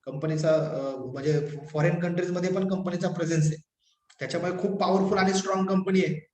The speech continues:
आता कंपनी लार्ज कॅप कंपनी आहे, एकोणतीस हजार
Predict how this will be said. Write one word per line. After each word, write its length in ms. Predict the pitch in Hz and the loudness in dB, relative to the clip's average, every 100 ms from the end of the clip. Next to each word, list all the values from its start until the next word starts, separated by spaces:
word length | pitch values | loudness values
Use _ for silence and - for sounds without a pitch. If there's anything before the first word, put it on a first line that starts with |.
| _ _ _ - | _ _ _ -8
आता 260 | 131 - 214 | -8 0 2
कंपनी 720 | 208 190 214 202 - 156 151 | 2 2 2 2 0 2 4
लार्ज 240 | 160 160 | 6 6
कॅप 220 | 208 208 | 4 4
कंपनी 300 | 196 190 196 | 2 0 2
आहे, 260 | 190 156 151 | 4 4 4
एकोणतीस 340 | 180 185 202 | 2 0 -2
हजार 160 | 160 | -2